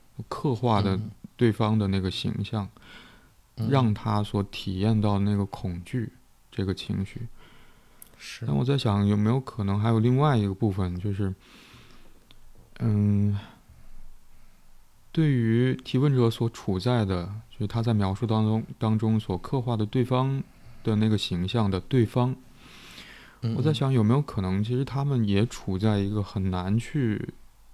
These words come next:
Speaker 1: 忍受自己的情绪的处境里。就像我们之前谈到说，嗯，无论是霸凌也好，还是，嗯，所谓P U A也好，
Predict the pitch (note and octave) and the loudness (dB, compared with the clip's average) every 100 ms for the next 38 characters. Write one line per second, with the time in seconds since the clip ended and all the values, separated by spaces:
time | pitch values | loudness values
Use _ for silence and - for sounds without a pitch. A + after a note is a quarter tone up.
0 | - B2 A2 F#2+ F2 F2 D3 C3+ G2 F#2 | -8 0 4 4 2 0 0 2 0 -2
1 | C3 A2 - G2+ F2 F#2+ F#2 - - F2 | -2 -2 -2 -8 -4 -4 -4 -8 -6 -2
2 | F2+ F#2 B2 G2+ F2+ - - F2+ E2+ G2+ | -2 -2 -2 -2 -2 -6 -10 -8 -2 -2
3 | F2 - - - - - - - - - | -2 -8 -14 -20 -20 -20 -20 -20 -20 -18
4 | - - - - - - - - - - | -20 -20 -20 -18 -16 -16 -18 -20 -20 -2
5 | D3+ C#3 G#2 B2 D3 - A#2 B2 - F2+ | 2 6 6 4 2 0 0 0 -4 -2
6 | G2 A#2 A2 G#2 A2+ A2+ A#2 - - B2 | 0 2 2 2 0 0 -2 -6 -8 -2
7 | G#2+ G2+ G2 G2 C3 - - _ A2+ A#2 | 2 2 0 -2 -8 -12 -20 _ 0 2
8 | B2+ B2+ C#3 A#2 F#2+ F#2 G2 F#2+ F#2 F#2 | 2 0 0 0 0 -2 -2 -2 -4 -6
9 | - G#2 G2 G2 A2+ G2+ F#2 - - - | -8 -8 -6 -6 -2 -2 -2 -8 -20 -20
10 | _ _ _ _ - - A2 G#2 - G2+ | _ _ _ _ -16 -8 -6 -6 -4 2
11 | A2+ - B2 A#2+ A#2+ A#2 A#2 A2 F#2 E2 | 2 2 0 2 2 2 2 4 2 -2
12 | - | -10